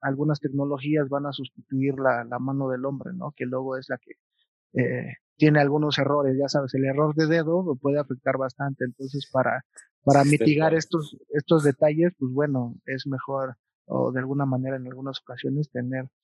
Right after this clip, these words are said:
Speaker 1: algún script o algunas, este, a-, algunos procesos, eh, ya, eh, en base a, a programación, ¿no? Que también eso, guau,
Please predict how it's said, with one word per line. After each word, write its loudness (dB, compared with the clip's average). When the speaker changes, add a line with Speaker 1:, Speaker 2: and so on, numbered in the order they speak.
Speaker 1:
algún 2
script 4
o 2
algunas, -4
este, -4
a-, -2
algunos 2
procesos, -2
eh, -6
ya, 6
eh, -8
en 2
base 4
a, 2
a -4
programación, 2
¿no? -2
Que -10
también -2
eso, -2
guau, -2